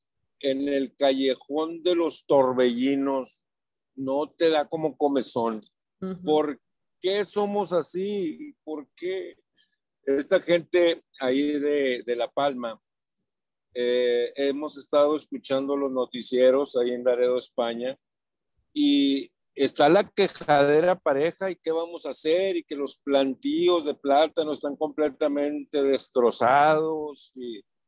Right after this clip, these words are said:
Speaker 1: y bueno, y que las casas, que, que, pues, se las llevó la, el, la lengua esta de, de magma. Eh, lo que comentaba Anita,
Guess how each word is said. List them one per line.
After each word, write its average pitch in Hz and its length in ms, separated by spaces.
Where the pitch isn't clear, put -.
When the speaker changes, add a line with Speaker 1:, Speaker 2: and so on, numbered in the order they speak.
Speaker 1:
y 123 100
bueno, 160 440
y 160 120
que 139 180
las 135 380
casas, 175 1120
que, 123 440
que, 120 100
pues, - 220
se 120 100
las 117 240
llevó 120 480
la, 175 180
el, 123 540
la 113 140
lengua 151 580
esta 151 340
de, 131 200
de 113 340
magma. 135 720
Eh, 127 260
lo 139 180
que 127 120
comentaba 143 580
Anita, 160 500